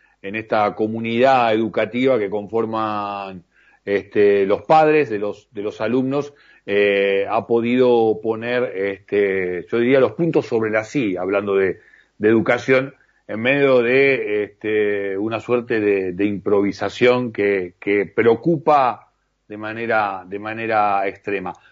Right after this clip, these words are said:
Seguiremos el tema muy de cerca, Andrés, te agradecemos esta comunicación y, y a través tuyo la, la felicitación al laburo que hicieron, este, más allá de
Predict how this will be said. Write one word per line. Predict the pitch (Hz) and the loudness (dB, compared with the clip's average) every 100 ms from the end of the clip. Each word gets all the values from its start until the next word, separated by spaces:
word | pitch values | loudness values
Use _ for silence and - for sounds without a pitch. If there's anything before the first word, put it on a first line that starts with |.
| _ | _
Seguiremos | _ 131 156 196 185 165 151 139 | _ 2 4 4 4 4 2 -2
el | 139 | -6
tema | 170 156 | -4 -2
muy | 165 160 | 0 0
de | 151 | 0
cerca, | 185 160 156 | -4 -2 -2
Andrés, | 151 165 | -2 -2
te | 160 | 0
agradecemos | 139 139 160 165 156 | -2 -2 -4 -6 -6
esta | 151 143 | -4 -4
comunicación | 131 135 127 131 - 160 175 | -4 -8 -8 -8 -2 -2 -2
y, | 127 127 117 110 113 113 | -4 -8 -8 -10 -12 -6
y | |
a | 107 110 | -6 0
través | 123 143 143 | 2 2 2
tuyo | 165 151 147 | -2 0 2
la, | 120 110 - _ _ _ _ | 4 2 -2 _ _ _ _
la | 120 127 | -2 -2
felicitación | 147 151 135 160 160 240 233 | -2 -6 -6 -6 -6 -6 -2
al | 190 | 0
laburo | 160 175 214 170 127 | 2 2 2 0 0
que | 123 | -6
hicieron, | 113 160 151 113 117 120 101 | -4 0 2 2 -2 -6 -8
este, | 104 101 - 113 107 107 | -6 -6 -6 0 0 0
más | 113 180 185 | 0 -2 -2
allá | 170 202 | 0 0
de | 196 196 202 202 | 2 0 0 -2